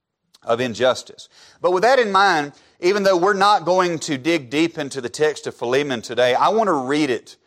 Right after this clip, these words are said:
It's just twenty-five short verses. I want to read it to you because I want you to see it from thirty thousand feet, and then we'll get into this issue today. But let's read it. Uh, the book of Philemon, beginning in verse one.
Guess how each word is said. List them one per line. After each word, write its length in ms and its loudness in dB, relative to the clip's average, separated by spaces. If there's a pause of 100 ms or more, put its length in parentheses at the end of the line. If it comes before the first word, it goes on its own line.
(180)
It's 160 -8
just 200 -2
twenty-five 540 0
short 260 -2
verses. 400 -2 (240)
I 80 0
want 120 0
to 40 2
read 320 2
it 160 -4
to 100 -14
you 340 -16 (520)
because 240 -4
I 60 2
want 260 0
you 60 0
to 60 -2
see 260 0
it 100 -2
from 180 -8
thirty 300 -2
thousand 800 -2
feet, 240 -2
and 100 -2
then 140 -2
we'll 100 0
get 140 -2
into 240 -6
this 220 -6
issue 300 -8
today. 360 -2 (420)
But 100 -4
let's 180 0
read 200 0
it. 180 -8 (560)
Uh, 200 2
the 60 -8
book 160 -2
of 120 -4
Philemon, 400 0 (100)
beginning 220 -2
in 60 -2
verse 220 -2
one. 300 -2